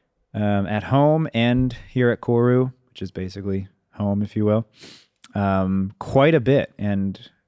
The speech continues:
couldn't be happier. They are so creative. They, they're willing to, they're always willing to test their skills, and it, it always pays off. Check 'em out.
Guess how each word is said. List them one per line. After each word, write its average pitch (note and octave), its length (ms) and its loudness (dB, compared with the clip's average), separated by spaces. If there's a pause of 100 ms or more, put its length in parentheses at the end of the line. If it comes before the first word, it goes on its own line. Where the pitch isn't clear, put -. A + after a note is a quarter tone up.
(120)
couldn't B2+ 240 0
be A#2 120 -2
happier. G2+ 360 -2
They C3 200 2
are C3 100 2
so D#3 320 0
creative. A2+ 840 0
They, G2+ 220 -2
they're G#2 160 -2
willing C3 380 2
to, G#2+ 140 0 (960)
they're C#3+ 140 6
always G3 320 6
willing D3+ 220 4
to A#2 40 -2
test - 500 -2 (320)
their A2+ 340 4
skills, F2+ 680 -2
and F#2+ 140 -6
it, F#2+ 140 -6 (580)
it G2+ 80 -6
always G#2 300 0
pays F#2+ 340 -4
off. D#2+ 360 -8 (680)
Check D3 160 0
'em D3 60 2
out. G#2 160 -2